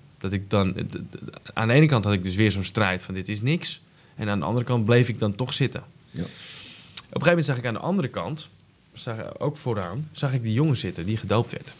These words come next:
Speaker 1: Nou, ik denk, "Weet je wat, ik ga hier weg." Hup, ik ga naast hem zitten.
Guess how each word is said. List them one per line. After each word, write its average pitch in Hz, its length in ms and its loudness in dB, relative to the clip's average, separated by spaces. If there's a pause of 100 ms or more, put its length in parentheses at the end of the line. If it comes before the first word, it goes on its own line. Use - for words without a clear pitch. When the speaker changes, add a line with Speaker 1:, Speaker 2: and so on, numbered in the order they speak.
(120)
Speaker 1:
Nou, - 160 -4 (360)
ik 120 180 0
denk, 101 160 2
"Weet 104 180 4
je 113 60 0
wat, 117 100 0
ik 107 120 -4
ga 101 140 0
hier 92 160 2
weg." 123 180 0 (380)
Hup, 135 140 0 (140)
ik 104 100 -6
ga 107 100 -2
naast 104 280 4
hem 120 100 2
zitten. 110 340 0